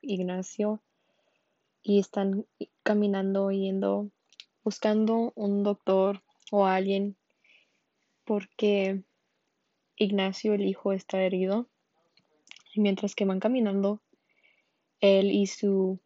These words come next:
papá están hablando sobre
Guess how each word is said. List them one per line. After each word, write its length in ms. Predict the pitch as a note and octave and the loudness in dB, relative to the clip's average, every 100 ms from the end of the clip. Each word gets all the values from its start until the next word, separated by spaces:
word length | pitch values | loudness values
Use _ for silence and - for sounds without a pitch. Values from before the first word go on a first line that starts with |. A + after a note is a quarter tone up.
| _ _ _ _ _ | _ _ _ _ _
papá 460 | - G3 F#3+ F#3 F#3 | -6 -4 -2 0 -2
están 440 | F#3 - F#3+ G3+ - - | -4 -6 -4 -6 -10 -6
hablando 680 | G3 F#3 F#3 F#3 F#3 F#3+ _ _ _ _ _ _ _ _ _ _ _ _ | -4 -2 -4 -4 -6 -8 _ _ _ _ _ _ _ _ _ _ _ _
sobre 800 | - - G#3+ G3+ G3+ G3+ G3+ | -6 2 4 4 4 4 2